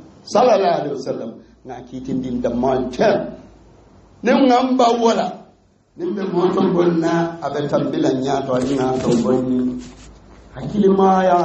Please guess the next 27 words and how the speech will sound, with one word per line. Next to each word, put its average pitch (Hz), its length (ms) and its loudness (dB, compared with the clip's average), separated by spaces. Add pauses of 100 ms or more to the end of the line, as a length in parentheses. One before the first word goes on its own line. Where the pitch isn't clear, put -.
la. 151 80 -6 (600)
Anin 175 440 -6
ten 214 160 2 (160)
kuma 226 320 4
kono. 180 200 0 (440)
Anin 190 320 2 (160)
ma 247 320 4
fa 202 240 -2
kono. 170 200 -10 (680)
Ala 196 320 2
ma 175 320 0
Ala 185 180 4
ye 170 160 4
mɔgɔ 165 380 -2
tambindi, 160 800 0 (1040)
min 185 380 0
fisiyata, 160 1300 0 (760)
i 190 160 -2
teli 202 280 4
bee 233 240 2
kɔnɔ, - 340 -6
min - 180 -12
b'a 117 100 -10 (100)
ɲini. 113 260 -8 (1080)
Ala 240 180 4
ma 220 240 2
Ala 254 100 4